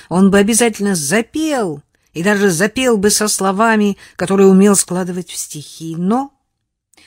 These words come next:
он стеснялся это делать при остальных, не посмел и сейчас. Он беззвучно напевал, сжав губы. Дика охватило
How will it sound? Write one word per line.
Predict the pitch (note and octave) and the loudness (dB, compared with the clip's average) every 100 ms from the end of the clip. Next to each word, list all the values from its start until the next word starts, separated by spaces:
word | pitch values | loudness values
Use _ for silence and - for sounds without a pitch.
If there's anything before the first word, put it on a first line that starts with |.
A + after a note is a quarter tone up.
| _ | _
он | D4 C#4+ | -10 -8
стеснялся | - G3 - F3 D#3+ D#3+ | -8 -6 -6 -6 -6 -10
это | D#3 D#3 | -10 -10
делать | C#3+ D3+ C#3+ - | -8 -10 -12 -14
при | C#3+ | -14
остальных, | C#3+ - D#3 F#3+ B3+ - _ _ _ | -14 -14 -8 -6 -6 -8 _ _ _
не | G3 G3+ | -2 0
посмел | F#3+ - A3 B3+ A#3 | -2 -2 -2 -2 -2
и | G#3+ | -4
сейчас. | - F#3 - - A#2 A2+ - - _ _ _ _ _ _ _ | -6 -10 -12 -18 -20 -20 -20 -20 _ _ _ _ _ _ _
Он | E3 D#3 | -10 -8
беззвучно | C#3 D#3+ D3+ D3+ D3+ - C3 B2+ | -8 -8 -8 -10 -10 -12 -16 -18
напевал, | B2+ - C3+ C3+ G#3+ A#3+ B3+ A#3 _ _ | -20 -20 -20 -16 -16 -16 -18 -20 _ _
сжав | A2+ A2+ C3 D#3+ C#3+ | -20 -20 -18 -20 -20
губы. | G2 A#2 A#2 _ _ _ _ _ _ _ _ _ _ _ _ | -20 -20 -20 _ _ _ _ _ _ _ _ _ _ _ _
Дика | C#3+ F3 F#3+ - F#3 - _ _ _ _ _ | -12 -10 -10 -14 -20 -20 _ _ _ _ _
охватило | C#3+ - D#3 - E3+ E3 D#3+ | -20 -18 -18 -14 -12 -12 -14